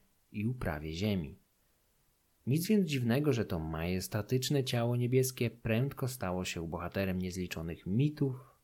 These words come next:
oraz wierzeń wszystkich ludów grzejących się w jego promieniach. Wierzenia ludów indoeuropejskich zawsze widziały słońce w bardzo ważnej roli,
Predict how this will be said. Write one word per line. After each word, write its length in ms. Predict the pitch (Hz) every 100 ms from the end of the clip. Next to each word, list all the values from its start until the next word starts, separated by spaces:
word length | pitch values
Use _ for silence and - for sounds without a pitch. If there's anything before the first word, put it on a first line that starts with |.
| -
oraz 340 | 101 82 82
wierzeń 480 | 85 95 107 104 101
wszystkich 640 | - - 123 - 151 147
ludów 480 | 107 98 98 - _ _ _ _ -
grzejących 800 | 90 82 82 90 135 147 139 127
się 260 | 113 104
w 80 | 92
jego 280 | 87 80 87
promieniach. 840 | - 98 101 104 95 78 - _ _ _ _ _ _ _ _ _ _ _ _ _ _ _ _ -
Wierzenia 440 | 87 107 143 202 220
ludów 300 | 214 190 151
indoeuropejskich 920 | 143 127 104 90 - 135 151 117 104
zawsze 300 | 104 - 131
widziały 320 | 98 104 98
słońce 400 | - 95 95 95
w 80 | 85
bardzo 340 | 82 82 95
ważnej 340 | 87 90 101 110
roli, 340 | 104 90